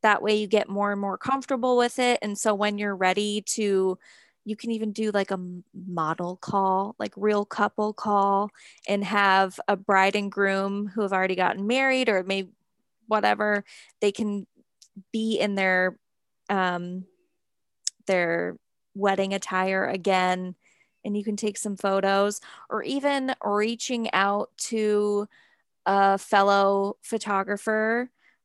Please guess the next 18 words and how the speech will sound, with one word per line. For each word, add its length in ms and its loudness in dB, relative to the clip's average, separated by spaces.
um, 640 0
to 200 0
ask 400 0
if 180 -2
you 140 -2
can 540 -2
shadow 560 2
along, 640 4
not 220 -2
even 220 -2
necessarily 720 -2
shoot, 540 0
but 120 2
just 260 -4
to 80 -4
see 300 0
how, 280 0
like, 420 -2